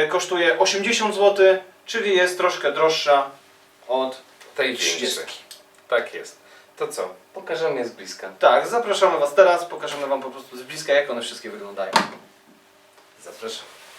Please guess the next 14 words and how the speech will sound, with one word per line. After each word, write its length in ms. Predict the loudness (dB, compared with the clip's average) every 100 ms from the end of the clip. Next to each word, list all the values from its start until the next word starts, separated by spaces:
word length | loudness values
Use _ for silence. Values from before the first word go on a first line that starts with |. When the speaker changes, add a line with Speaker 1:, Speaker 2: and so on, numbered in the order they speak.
| -18 -16 -18 -18 -20 -10 -2
Speaker 2:
Sześćdziesiątka, 1000 | 2 2 2 4 4 4 4 4 4 0 -2
tak 120 | 0
jak 180 | 0 -2
mówiliśmy, 440 | -2 -2 -2 -6
w 60 | 0
całości 460 | 2 4 2 -6
wykonana 540 | -10 -4 0 2 2 -2 -10 -20 -20 -12
z 140 | -2 2
odlewu 400 | 4 6 6 8
aluminiowego, 840 | 6 4 -2 -2 0 2 2 0 -4 -20 -20 -20 -20 -20 -20 -20 -20 -20 -20 -8
e, 420 | 2 4 4 4
z 160 | 2 -4
tymi 260 | -4 -4 -4
końcówkami, 920 | -4 -6 -8 4 6 6 0 -2